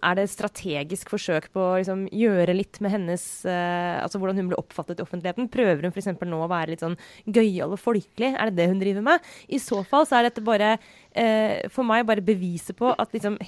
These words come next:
hele ledelsen i Arbeiderpartiet er bare fullstendig på villspor. Altså, virkelig helt sånn, fordi dette kom jo samme, i, i samme uke eller uker som at, eh, Jonas Gahr Støre reiser rundt Norge som, som barnebarnet til Håkon Lie.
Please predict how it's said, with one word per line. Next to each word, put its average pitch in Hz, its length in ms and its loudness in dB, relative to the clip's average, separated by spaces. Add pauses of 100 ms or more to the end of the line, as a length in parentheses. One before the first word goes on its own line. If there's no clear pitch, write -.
hele 202 260 2
ledelsen 190 400 -4
i 180 140 -4
Arbeiderpartiet 180 580 -4 (520)
er 202 80 6
bare 196 300 0 (100)
fullstendig 175 1040 -2 (180)
på 226 160 2
villspor. 214 400 -2 (320)
Altså, - 240 0
virkelig 240 320 -4
helt 220 160 -2
sånn, 214 240 4
fordi 254 300 0
dette 247 260 0
kom 214 160 0
jo 202 160 -2
samme, 202 460 -2 (420)
i, - 80 -4 (220)
i - 20 -4
samme 208 380 -2
uke - 240 -4
eller 185 100 -4 (140)
uker 214 240 -2 (260)
som 214 300 0
at, - 180 -4
eh, 196 160 0
Jonas 175 240 -2
Gahr - 140 0
Støre 175 240 0 (180)
reiser 196 460 0
rundt 180 120 -6
Norge 170 300 -4
som, 202 160 -4 (100)
som 185 220 0
barnebarnet 165 800 -2
til 175 160 -10
Håkon 185 400 -4
Lie. 202 160 -2